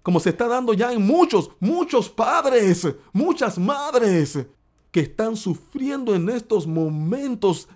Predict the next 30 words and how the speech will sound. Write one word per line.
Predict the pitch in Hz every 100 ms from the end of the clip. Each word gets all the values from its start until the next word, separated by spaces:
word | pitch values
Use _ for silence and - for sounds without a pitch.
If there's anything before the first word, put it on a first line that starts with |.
| -
el | 175 175
preludio | - 175 156 156 214 359 370 285 202
del | 180 143
tormento | 180 165 165 220 494 453 349 254
eterno. | 208 220 214 208 190 165 123 107 _ _ _ _ _ _ _
Dios | 160 170 -
puede, | 135 151 139 120
Dios | - 185 185 -
puede, | 156 175 131
amado | 135 135 139 127
oyente. | 113 139 135 127
No | 165
hay | 165
nada | 147 165 196 202
imposible | 190 143 156 - - 190 175 160
para | - 127
Dios. | 135 180 - _ -
Para | 147
usted | 143 - 220
sí | - 277 240 214
es | 277 214
imposible. | 185 160 147 - 247 269 139 - -
Oh, | 220
pero | 208 185
si | 190
torna | 180 226 302 285 226
la | 185
mirada | 185 180 277 226
a | 180
Dios, | 220 277 165 - 139